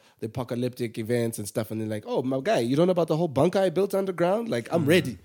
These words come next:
Speaker 1: I'm ready."
Speaker 2: I don't watch sci-fi, but I know what you're talking about.
Speaker 1: But even just
Speaker 2: I got you.
Speaker 1: people, like, you know how some people, like, they take things a little far.
Speaker 2: Yeah, one of my neighbors was a prepper.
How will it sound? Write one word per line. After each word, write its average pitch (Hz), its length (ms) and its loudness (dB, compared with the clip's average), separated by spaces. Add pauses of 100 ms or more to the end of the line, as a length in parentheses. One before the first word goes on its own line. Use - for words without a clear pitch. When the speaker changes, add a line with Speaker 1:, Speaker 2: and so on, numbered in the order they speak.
(400)
Speaker 1:
I'm 185 200 6
ready." 175 580 8
Speaker 2:
I - 40 4
don't 233 80 4
watch 240 120 0
sci-fi, 160 380 4
but 139 100 -2
I 370 60 -2
know 349 80 -4
what 139 180 -6
you're 120 80 -2
talking 98 140 -8
about. 123 160 0
Speaker 1:
But 214 120 8
even 330 200 8
just 294 140 2
Speaker 2:
I - 80 0
got - 60 10
you. 311 60 10
Speaker 1:
people, 208 240 8
like, 175 180 4
you 262 60 0
know 277 160 8
how 175 200 4
some 180 220 2
people, 160 220 0
like, 131 200 2
they 135 100 -2
take 151 200 -2
things 131 280 -2
a - 80 -6
little 135 140 4
far. 127 280 0
Speaker 2:
Yeah, 226 120 8
one 208 140 4
of 240 60 4
my 208 140 2
neighbors 185 340 2
was 127 140 -4
a 120 40 -2
prepper. 120 440 -4